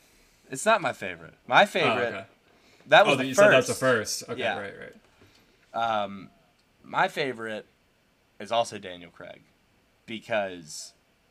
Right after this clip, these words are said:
Speaker 1: he is really, really good at that <laughs> shit. The be-, my favorite James Bond, and maybe it's just the one. It's like your favorite S N L cast is the one that you mostly grew up with.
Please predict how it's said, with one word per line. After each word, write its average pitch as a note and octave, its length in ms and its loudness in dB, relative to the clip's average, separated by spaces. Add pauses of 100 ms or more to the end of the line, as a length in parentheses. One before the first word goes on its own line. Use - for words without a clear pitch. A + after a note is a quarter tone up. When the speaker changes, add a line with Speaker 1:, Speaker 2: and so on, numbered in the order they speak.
(360)
Speaker 1:
he G#2 200 -8
is G2 240 -10
really, F2+ 280 -14
really F2 280 -18
good E2 220 -20
at E2 120 -20
that - 140 -20
<laughs> - 0 -
shit. - 720 -10 (840)
The D#3 120 -4
be-, E3 400 -2
my D#3+ 180 4
favorite G#3 400 -6
James F#3 280 -4
Bond, D#3+ 260 0
and E3+ 140 -10
maybe A3 240 -10
it's C#4 220 -14
just G3 160 -14
the F#3+ 80 -6
one. D#3+ 200 -6
It's - 340 -10
like C#3 280 -2 (420)
your C3+ 180 -10
favorite C#3+ 340 -2
S C3+ 200 -4
N B2+ 80 -6
L A#2 160 0
cast G#2+ 420 -8
is G2+ 100 -20
the A2 100 -18
one G#2 200 -16
that G2+ 160 -18
you G#2+ 120 -14
mostly G2+ 360 -14
grew G2 220 -14
up G2 200 -10
with. A#2 340 -12